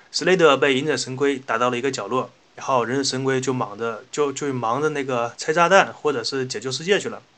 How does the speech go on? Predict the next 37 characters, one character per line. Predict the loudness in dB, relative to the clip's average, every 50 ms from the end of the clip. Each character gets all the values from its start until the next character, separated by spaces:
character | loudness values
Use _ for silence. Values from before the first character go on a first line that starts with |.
| -20 -20 -20 _ _
就 | -10 -2
把 | 0 0 0 0
Slade | 0 -2 -2 -4 -2 -2 -2 -2
扔 | 0 -2 0
在 | 0 -2
一 | -2 -2
边。 | -2 -2 -4 -4 -6 -12 _ _ -20 -20 -20 -20 -20 -20 -20 -20 -20 -20 _ _
这 | 2 4 6
个 | 6
时 | 6 6 2
候 | 0 0 0
呢， | 2 2 2 2 2 2 0
Slade | -2 -2 0 0 0 2 2 2 2
利 | 2 2
用 | 2 2 0 0
身 | -2 -4 -4
上 | -6 -4 -4
的 | -2 -2 -2 -2 -2 -4 -8 -12 -18 -20 _ _ -10
通 | -8 -6
讯 | -4 -4 -2
器 | -2 -2 -2
材 | -4 -4 -6 -8 -8 -10 -12 -16 _ _ _ -20 _ _ _ _
向 | -8 -2 0 0 0 2 2 4
Langer | 4 4 4 4 4 2 2 2
请 | 0 -4 -6
求 | -6 -6 -4
支 | -2 -2 0 0
援。 | -2 -2 -6 -12 -18 _ _ _ _ -20 _ _ _ _ _ _ _ _ _ _ _ _ _ _ -8
他 | -6 -4
们 | 0 2
的 | 2 0 2
对 | 0 -2 -2
话 | 4 6 6 6 6 4
是 | 2 -2
这 | 0 2 2
样 | 2 0 -2
的， | -6 -12 -16